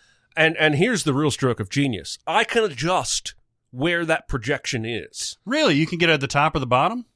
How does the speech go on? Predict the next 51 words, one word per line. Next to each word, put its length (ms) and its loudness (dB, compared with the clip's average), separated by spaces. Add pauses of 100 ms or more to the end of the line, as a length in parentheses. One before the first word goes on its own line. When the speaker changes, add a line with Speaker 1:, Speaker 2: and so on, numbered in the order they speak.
(200)
Speaker 1:
I 80 4
can 60 0
get 100 0
it 60 4
at 60 -2
the 60 -10
top 300 2
or 20 0
the 80 -4
bottom. 320 4
I 60 2
can 80 -6
get 160 -4
it 60 -10
in 120 -18
dead 180 -2
center 280 -2
of 80 -8
the 40 -12
picture, 540 0
Speaker 2:
Huh. 160 -20
Speaker 1:
depending 300 -4
on 80 -4
where 160 -4
I 40 -2
wanna 160 -6
put 180 -8
my 140 -4
head. 380 4
I 160 2
can 180 -2
adjust 460 4
that. 220 -2 (100)
What 140 -2
I 120 2
can't 380 2
adjust 500 2
is 140 -10
how 300 4
fucking 500 2 (100)
tight 340 4
the 80 6
thing 340 4
is 400 2 (200)
back 280 2
when 100 6
it 80 -2
gets 220 0
to 100 0
my 240 4
ears. 560 0